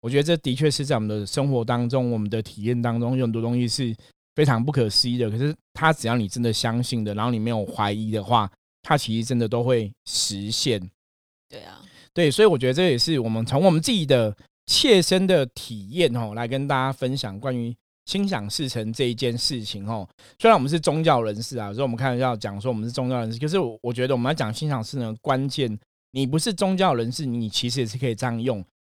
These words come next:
Speaker 1: 为它就是大家讲的所谓的吸引力法则嘛，所谓的秘密法则，其实都是这样子嘛。那或者说像以前有人常常会提到什么跟宇宙下订单这种概念嘛，
Speaker 2: 哦，对啊。
Speaker 1: 吼。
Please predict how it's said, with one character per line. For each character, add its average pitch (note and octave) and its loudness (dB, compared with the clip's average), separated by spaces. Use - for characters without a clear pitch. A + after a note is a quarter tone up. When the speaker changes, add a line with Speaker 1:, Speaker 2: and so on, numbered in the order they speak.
Speaker 1:
为 G3 -2
它 F#3 4
就 F3 2
是 E3 0
大 D3+ 0
家 C#3+ 6
讲 G#2+ -4
的 G2+ -6
所 G#2+ -6
谓 C3 -2
的 A#2+ 0
吸 C#3+ -2
引 A2+ 0
力 A#2+ -2
法 F#2+ -6
则 G2+ -6
嘛， G#2 -6
所 A#2 -6
谓 B2 -2
的 B2 0
秘 C3+ 0
密 C#3 0
法 G#2 -4
则， G#2 -6
其 A#2+ -6
实 B2 -6
都 C3+ 0
是 C#3 -6
这 C3 -2
样 A#2 -2
子 G#2 -10
嘛。 F#2 -12
那 A#3 4
或 F#3+ 2
者 G3 0
说 F#3 4
像 F3 2
以 - -4
前 A2+ -4
有 A2 -4
人 A2 -2
常 A#2+ -4
常 A#2+ 0
会 C3+ 0
提 B2+ -10
到 C3 0
什 A2+ -8
么 G2+ -8
跟 E3 2
宇 A#2 -4
宙 B2+ 2
下 A#2+ 0
订 A#2+ -4
单 B2 -2
这 B2+ -2
种 F#2+ -6
概 G#2+ -2
念 A2+ -4
嘛， G2 -6
Speaker 2:
哦， - -4
对 G2 -6
啊。 A2 -2
Speaker 1:
吼。 - -12